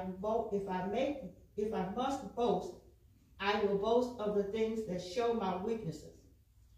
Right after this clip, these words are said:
The God and the Father of the Lord Jesus, who, he who is blessed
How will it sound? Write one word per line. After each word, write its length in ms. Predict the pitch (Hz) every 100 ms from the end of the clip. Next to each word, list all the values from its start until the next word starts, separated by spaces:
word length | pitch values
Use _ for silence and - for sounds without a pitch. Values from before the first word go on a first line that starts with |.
| -
The 80 | 180
God 460 | 208 208 226 240 240 190
and 160 | 185
the 100 | -
Father 400 | 208 208 208 226 -
of 220 | 190 180
the 80 | 180
Lord 320 | 196 202 214 220
Jesus, 440 | 277 269 165 175 - - - -
who, 280 | 214 202 - - - - - -
he 280 | 269 277 277
who 180 | 247 202
is 120 | 196 -
blessed 380 | 208 220 220 -